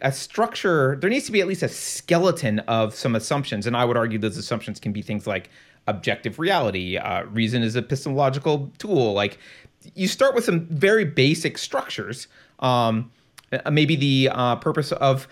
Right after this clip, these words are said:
philosophy being, uh, teaching you how to live on Earth, like, very basic things, and, and you work from there. But, uh,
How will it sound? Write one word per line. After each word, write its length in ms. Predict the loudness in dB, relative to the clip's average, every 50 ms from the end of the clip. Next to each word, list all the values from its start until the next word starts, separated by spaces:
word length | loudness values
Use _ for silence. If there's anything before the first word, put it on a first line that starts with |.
| -20 -18 -10
philosophy 640 | -4 0 2 2 2 0 0 -2 0 0 0 0
being, 500 | 0 0 0 2 2 2 2 0 -2 -6 -10 _ _ _ _
uh, 320 | -4 -2 0 0 0 -2 -2 -6 -12 _ _ _ _ _ _ _
teaching 280 | -2 -2 0 0 2 2
you 100 | 2 4
how 200 | 4 4 4 4
to 100 | 2 0
live 240 | 0 2 2 4 4
on 120 | 4 4 4
Earth, 280 | 2 0 0 -2 -2
like, 260 | -2 -2 -2 -2 -4 -10 _ _ -6
very 260 | 0 2 4 4 4
basic 720 | 4 4 4 6 6 6 4 4 4 2 2 2 -2 -14 _ _ _ -20
things, 680 | -6 0 4 4 6 4 4 2 0 -2 -2 -4 -8 -16 _ -20 -20 _ _ _ _ _ _ _ _ _
and, 280 | 0 2 4 4 4 2 0 0
and 100 | 0 0
you 140 | 0 0 0
work 300 | 0 0 -2 -2 -4 -6
from 220 | -4 -2 0 2
there. 220 | 2 2 2 2 2
But, 360 | 2 2 2 2 0 -6 _ _ _ _ _ _ _ _ _ _ _ _ _ -20 -20 -10 -4
uh, 420 | 0 2 4 4 4 4 4 2